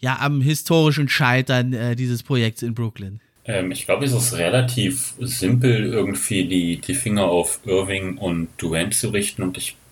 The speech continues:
Speaker 2: muss auch sagen, ich verstehe es tatsächlich auch nicht. Also,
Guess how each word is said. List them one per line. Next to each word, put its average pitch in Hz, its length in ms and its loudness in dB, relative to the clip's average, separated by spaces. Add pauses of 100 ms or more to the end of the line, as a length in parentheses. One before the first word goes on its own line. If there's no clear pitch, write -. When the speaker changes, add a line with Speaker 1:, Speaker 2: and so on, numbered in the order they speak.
(120)
Speaker 2:
muss 87 380 -6
auch 104 160 -4
sagen, 101 460 0 (420)
ich - 160 -6
verstehe - 840 -4
es - 200 -2
tatsächlich - 760 -6
auch 78 320 -6
nicht. 78 300 -8
Also, 95 320 2